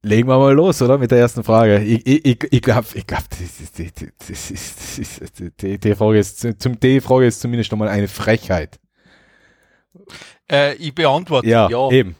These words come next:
Speaker 1: Weil wer mich kennt, kann die Frage nicht, weiß das. Hat Clemens immer schlechte Laune? Ja. Das ist mein Naturell. Ich kann da nichts dagegen machen.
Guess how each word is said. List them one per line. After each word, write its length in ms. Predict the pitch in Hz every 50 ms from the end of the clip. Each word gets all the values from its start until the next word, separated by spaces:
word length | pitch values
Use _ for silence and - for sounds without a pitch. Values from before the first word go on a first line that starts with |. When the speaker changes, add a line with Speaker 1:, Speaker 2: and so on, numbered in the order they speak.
| _
Speaker 1:
Weil 380 | _ 117 123 120 120 120 127 - -
wer 280 | 123 123 131 135 143
mich 220 | 143 139 147 147 -
kennt, 500 | - - 143 127 135 143 143 - - -
kann 180 | - 147 135
die 120 | 156 139 123
Frage 380 | - - 120 127 135 139 139
nicht, 220 | 135 135 123 - - 147 - -
weiß 440 | 143 139 135 147 175 175 - -
das. 360 | - 113 107 101 95 - - _ _
Hat 260 | - 123 139 - -
Clemens 420 | - - 135 135 139 139 131 - -
immer 240 | 156 139 135 135 117
schlechte 340 | - 131 120 117 - -
Laune? 380 | 143 147 139 131 104 90 92 - _ _
Ja. 320 | 156 202 208 190 - _ _ _ _ _ _ _ _ _ _ _ _ _ _ _ _ _ _ _ _ _ _ _ _ _ _ _ _ _ _ _ _ _ _ _
Das 160 | 113 110 127
ist 240 | 151 135 - - -
mein 320 | 120 117 107 113 120 120 -
Naturell. 800 | 113 123 127 131 127 131 - - 131 - 156 165 147 110 98 98 -
Ich 140 | 107 -
kann 300 | - - 107 107 113 127 - _ _ _ _ _
da 200 | - 113 113 110 - _ _ _
nichts 360 | 113 120 123 - - - -
dagegen 380 | - 127 131 131 139 147 139
machen. 360 | 139 156 156 - - 117 -